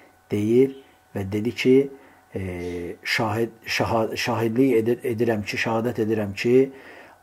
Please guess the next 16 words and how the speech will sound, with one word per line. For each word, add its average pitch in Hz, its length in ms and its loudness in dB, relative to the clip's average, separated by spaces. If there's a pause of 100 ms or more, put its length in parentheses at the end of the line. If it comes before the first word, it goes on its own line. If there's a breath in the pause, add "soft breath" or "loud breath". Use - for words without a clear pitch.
(100)
Allah 110 340 0
Rəsulü 107 380 -4
sallallahu 107 340 -4
əleyhi 104 140 -6
və 110 40 -2
səlləm 104 220 -4
belə 107 240 -2
dedi" 123 180 0
və 117 140 0
ya 117 140 -2 (100)
ata 110 300 -2
dedi 110 180 0
ki, 127 160 -4
"Şahadət 110 560 -4
edirəm 104 300 -6
ki, 127 300 -2